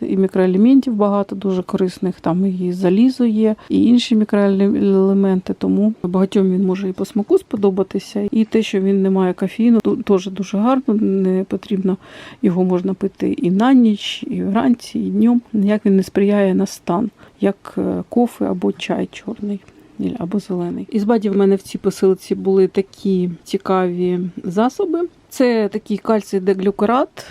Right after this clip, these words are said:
Я від цієї марки брала Дім, Дііндолметан, е, по знижці якась нова марка. С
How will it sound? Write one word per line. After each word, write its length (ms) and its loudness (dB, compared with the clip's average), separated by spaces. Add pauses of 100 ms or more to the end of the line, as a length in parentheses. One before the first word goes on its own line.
Я 440 2
від 180 -8
цієї 200 2
марки 360 0
брала 480 0
Дім, 400 4 (520)
Дііндолметан, 1120 2
е, 240 2
по 180 0
знижці 560 0
якась 360 -2
нова 260 2
марка. 540 0 (280)
С 280 0